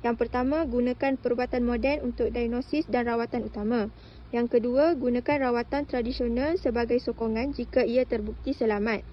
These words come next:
Yang ketiga, lakukan penyelidikan saintifik ke atas herba dan amalan tradisi. Yang keempat, rangka garis panduan bersama antara doktor moden dan pengamal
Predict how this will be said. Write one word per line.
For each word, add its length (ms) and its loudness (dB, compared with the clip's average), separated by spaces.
Yang 300 2
ketiga, 580 2
lakukan 480 -2
penyelidikan 720 0
saintifik 720 -2
ke 80 -2
atas 400 -4
herba 400 4
dan 160 0
amalan 480 0
tradisi. 560 -4
Yang 320 2
keempat, 400 2
rangka 400 2
garis 480 0
panduan 480 2
bersama 560 -2
antara 400 0
doktor 400 -2
moden 480 0
dan 160 4
pengamal 640 2